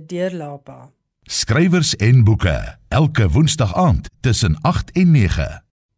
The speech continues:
Speaker 1: Jy ken dalk die naam Milan Murray as aktrise, maar het jy geweet sy is ook 'n uitgewer van 'n baie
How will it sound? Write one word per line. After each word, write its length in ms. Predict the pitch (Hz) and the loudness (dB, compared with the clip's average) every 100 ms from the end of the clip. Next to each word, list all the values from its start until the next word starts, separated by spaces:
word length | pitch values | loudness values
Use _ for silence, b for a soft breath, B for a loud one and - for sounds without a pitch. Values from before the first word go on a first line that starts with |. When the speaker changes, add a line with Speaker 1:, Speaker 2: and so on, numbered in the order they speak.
| _ _ _ 233 | _ _ _ -6
Speaker 1:
Jy 140 | 262 | -6
ken 240 | 269 370 381 | -4 -4 0
dalk 300 | 330 302 302 | 2 0 -2
die 140 | 302 269 | -6 -4
naam 380 | 202 196 208 220 196 | -2 -2 -2 -6 -8
Milan 360 | 196 202 214 214 190 | -6 -4 -4 -4 -6
Murray 460 | 170 180 208 202 160 | -6 -6 -6 -6 -8
as 400 | 185 185 180 - - | -10 -8 -8 -10 -14
aktrise, 640 | 185 - - 294 262 220 185 | -18 -14 -8 -6 -4 -4 -6
maar 240 | 180 185 | -8 -8
het 160 | 190 202 | -10 -6
jy 140 | 285 302 | -6 -6
geweet 380 | 320 262 254 | -8 -8 -8
sy 140 | - 233 | -8 -8
is 140 | 220 214 | -8 -8
ook 220 | 208 190 | -10 -10
'n 180 | 175 175 | -12 -10
uitgewer 540 | 240 - 262 226 233 | -12 -10 -8 -6 -8
van 280 | 208 208 196 | -8 -8 -8
'n 160 | 185 175 | -8 -8
baie 280 | 196 247 | -6 -4